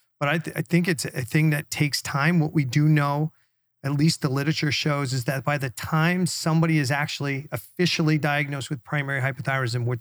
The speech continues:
is where the gland can't make enough anymore, they've lost close to ninety percent of the function of their gland. So I would say most people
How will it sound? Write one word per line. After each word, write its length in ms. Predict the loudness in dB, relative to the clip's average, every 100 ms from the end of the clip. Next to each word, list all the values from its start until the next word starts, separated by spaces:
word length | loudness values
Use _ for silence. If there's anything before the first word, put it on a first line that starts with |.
| -8
is 140 | -6
where 180 | -2 -2
the 80 | -2
gland 320 | -2 -4 -4
can't 320 | -4 -2 0 0
make 180 | 0
enough 260 | 2 0 0
anymore, 400 | 2 2 2 0 -4 -20 -20 _ _
they've 160 | 0 2
lost 360 | 0 -2 -6 -10 -18
close 240 | -4 -4 -2
to 100 | -2
ninety 300 | 0 0 -2
percent 340 | -6 -4 -2
of 80 | -2
the 60 | -2
function 400 | -4 -4 -2 -2
of 100 | -2
their 80 |
gland. 480 | 0 0 2 0 -2
So 140 | -4 0
I 100 | 0
would 100 | 0
say 140 | 0
most 560 | 0 0 2 0 -2 -10
people 580 | 0 0 0 -4 -6